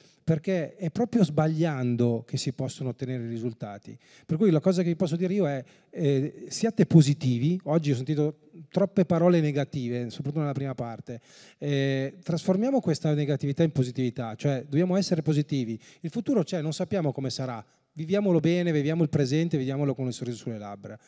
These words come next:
primo. Seconda cosa, voi avete, eh, se in passato, eh, il potere era in mano a chi aveva le informazioni, voi potete immaginare che una volta chi poteva studiare aveva il potere in mano, tutti gli altri non avevano potere.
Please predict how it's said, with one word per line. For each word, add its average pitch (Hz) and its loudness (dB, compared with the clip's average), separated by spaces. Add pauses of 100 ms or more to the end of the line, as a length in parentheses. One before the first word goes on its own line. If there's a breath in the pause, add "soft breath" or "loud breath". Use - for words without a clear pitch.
(120 soft breath)
primo. 117 -6 (240 loud breath)
Seconda 214 4
cosa, 240 0 (220 soft breath)
voi 202 4
avete, 143 0
eh, 135 -4
se 208 -2
in 233 0
passato, 131 -2 (500 soft breath)
eh, 135 4
il 190 4
potere 214 6
era 165 6
in 151 4
mano 190 4
a 185 8
chi 160 0
aveva 165 4
le 143 2
informazioni, 131 -4 (120)
voi 127 -4 (120)
potete 135 -8
immaginare 143 -2
che 123 -6
una 147 -4
volta 156 -2
chi - -4
poteva 165 4
studiare 160 0
aveva 156 2
il 147 -2
potere 143 -2
in 135 -4
mano, 104 -10 (180 soft breath)
tutti 196 2
gli 180 2
altri 185 0
non 175 2
avevano 156 0
potere. 127 -10